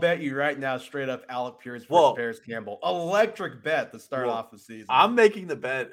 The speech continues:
Speaker 2: I, I need Campbell to stay healthy, which is the biggest problem.
Speaker 1: <laughs>
Speaker 2: Uh, but I think if he
Speaker 1: Good
Speaker 2: stays
Speaker 1: luck.
Speaker 2: healthy, he's going to do it, and he's going to be the guy. But I'll take the bet, uh, because that is such,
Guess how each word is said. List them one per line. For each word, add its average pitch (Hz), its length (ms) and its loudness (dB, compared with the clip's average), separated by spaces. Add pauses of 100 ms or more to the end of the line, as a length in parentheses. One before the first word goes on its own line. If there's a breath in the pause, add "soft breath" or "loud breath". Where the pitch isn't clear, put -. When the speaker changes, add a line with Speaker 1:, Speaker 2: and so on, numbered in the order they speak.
Speaker 2:
I, 113 220 -4
I 131 140 4
need 160 200 -8
Campbell 135 380 -6
to 110 60 -12
stay 113 180 -8
healthy, 110 340 -6
which 98 200 -18
is 101 60 -18
the - 100 -18
biggest 98 340 -14
problem. 98 440 -8
Speaker 1:
<laughs> - 40 -20 (180 soft breath)
Speaker 2:
Uh, 107 180 -4
but 107 140 -8
I 113 80 -4
think 165 300 -8
if 147 80 -10
he 131 80 -10
Speaker 1:
Good 110 60 -10
Speaker 2:
stays 147 120 -4
Speaker 1:
luck. 113 80 -6
Speaker 2:
healthy, 104 480 -8
he's 110 160 -18
going 107 300 -10
to 98 80 -14
do 101 220 -14
it, 95 180 -18 (240 soft breath)
and 104 120 -12
he's 104 120 -16
going 104 220 -10
to 98 40 -16
be 95 100 -18
the 92 80 -20
guy. 98 280 -14
But - 100 -6
I'll 139 80 -2
take 180 260 -4
the - 80 -12
bet, 98 280 -12 (280)
uh, 107 180 -4
because 113 320 -12
that 123 180 -2
is 107 120 -12
such, - 420 -4